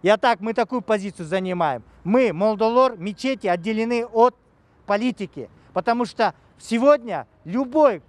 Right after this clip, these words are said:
много подходит людей, которые хотят нас использовать. Наше слово, наше, как говорится, имя и так далее. Мы вне этого, мы для всего Кыргызстана, понимаете? Мы служим Кыргызстану и народу,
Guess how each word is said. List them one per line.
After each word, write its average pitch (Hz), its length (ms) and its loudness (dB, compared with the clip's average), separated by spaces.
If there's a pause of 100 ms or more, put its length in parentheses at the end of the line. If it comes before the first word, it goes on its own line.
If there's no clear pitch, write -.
много 254 400 0
подходит 202 500 -4
людей, 220 300 -2
которые 202 320 -4
хотят 190 360 -2
нас 175 200 -4
использовать. 135 600 -6 (360)
Наше 214 340 2
слово, 254 680 0 (240)
наше, 226 380 0
как 202 160 -10
говорится, 196 580 -2 (380)
имя 254 440 0
и 196 40 -4
так 202 220 -2
далее. 180 340 0 (300)
Мы 285 320 2
вне 208 340 -2
этого, 196 340 2
мы 262 200 -2
для 233 220 2
всего 285 360 4
Кыргызстана, 196 720 -4
понимаете? 214 560 -2
Мы 214 160 -2
служим 247 460 -2
Кыргызстану 233 640 -2
и 196 60 -6
народу, 196 440 -4